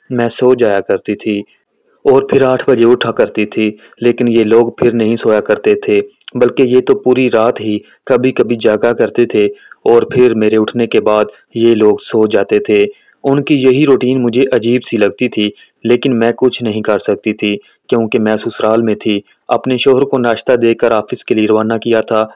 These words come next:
और फिर घर के कामों में जित गई थी। मेरी सास और नंद तो सोने के लिए चली गई थी।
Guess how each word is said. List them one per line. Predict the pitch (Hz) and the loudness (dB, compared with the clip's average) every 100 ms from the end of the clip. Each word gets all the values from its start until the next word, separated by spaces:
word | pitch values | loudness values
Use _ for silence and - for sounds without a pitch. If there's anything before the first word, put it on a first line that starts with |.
| _ _ | _ _
और | - 127 | 0 0
फिर | - 117 | 0 -2
घर | 117 127 | 0 0
के | - 113 | -2 -4
कामों | 104 107 113 | -4 -2 -4
में | 101 | -4
जित | 98 107 - | -4 -8 -4
गई | 104 101 | -4 -4
थी। | 110 104 - _ _ | -6 -6 -8 _ _
मेरी | 117 104 110 | -4 -4 -4
सास | - 110 110 120 | -2 -2 0 -2
और | 107 | -2
नंद | 104 107 107 | -2 -4 -2
तो | 110 | -4
सोने | 113 107 110 | -2 -4 -4
के | 110 107 | -4 -4
लिए | 104 | -4
चली | - 107 117 | -2 -2 0
गई | 117 107 | 0 -2
थी। | 113 | -2